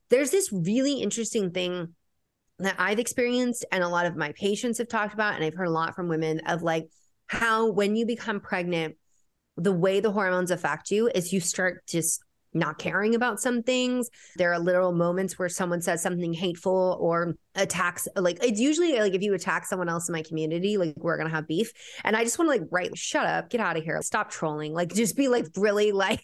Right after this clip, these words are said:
<laughs> blunt about it. But it is this way of being where it's like your body,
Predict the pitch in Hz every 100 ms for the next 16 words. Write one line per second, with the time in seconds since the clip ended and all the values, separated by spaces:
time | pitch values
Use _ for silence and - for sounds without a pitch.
0 | _ _ - 233 180 208 220 220 240 226
1 | 240 311 269 - - - 202 254 262 277
2 | 285 214 247 233 - 196 214 247 311 269
3 | 202 233 226 185 185 190 208 180 202 170
4 | - - 185 214 226 220